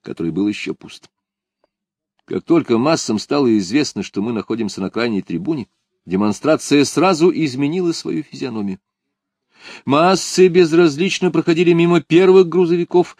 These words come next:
не отвечая на приветствие и спеша к нам. Возле нашего грузовика образовалась скоро многотысячная запруда.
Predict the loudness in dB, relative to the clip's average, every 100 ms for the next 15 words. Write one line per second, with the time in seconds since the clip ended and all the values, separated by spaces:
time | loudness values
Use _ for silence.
0 | -20 _ 0 0 0 -2 2 2 2 0
1 | 2 2 0 0 2 2 0 -10 -8 -10
2 | -8 -10 -10 -10 -10 _ _ _ _ _
3 | -4 0 2 4 4 4 2 2 2 2
4 | 0 0 0 -2 -4 -8 -4 -2 0 0
5 | -2 -4 -2 0 -2 -6 -8 -8 -10 -10
6 | -12 -10 -10 -10 -10 -12